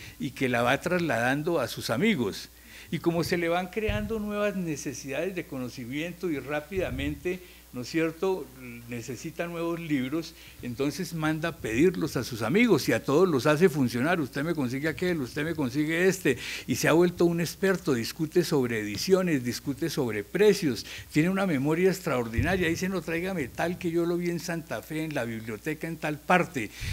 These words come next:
y además pague lo que sea por él, le adelanto una libra de oro". O sea, este es un señor, ¿no es cierto?, que está desarrollando eso que mencionamos al principio como una tendencia de esa sociedad de,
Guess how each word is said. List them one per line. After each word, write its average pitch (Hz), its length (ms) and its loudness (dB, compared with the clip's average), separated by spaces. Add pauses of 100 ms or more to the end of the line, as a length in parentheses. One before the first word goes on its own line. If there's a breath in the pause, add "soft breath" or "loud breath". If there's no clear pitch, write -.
y 135 100 2
además 123 480 2
pague 170 340 4
lo 127 160 0
que 120 120 -4
sea 156 260 2
por 131 220 2
él, 160 220 6 (180 loud breath)
le 131 120 2
adelanto 135 540 2
una 165 240 0
libra 160 340 4
de 120 120 2
oro". 135 360 10 (280 loud breath)
O 104 100 -6
sea, 151 240 6
este 160 460 4
es 180 120 -4
un 185 140 0
señor, 170 540 8
¿no 160 140 0
es 113 40 2
cierto?, 160 380 2
que 127 100 -4
está 113 240 -4
desarrollando 143 720 0
eso 160 220 -4
que 143 80 -2
mencionamos 120 580 -4
al 117 120 -4
principio 143 600 0 (360 loud breath)
como 117 200 0
una 147 240 2
tendencia 135 580 0
de 156 120 4
esa 160 160 0
sociedad 120 680 0 (560 loud breath)
de, 113 320 0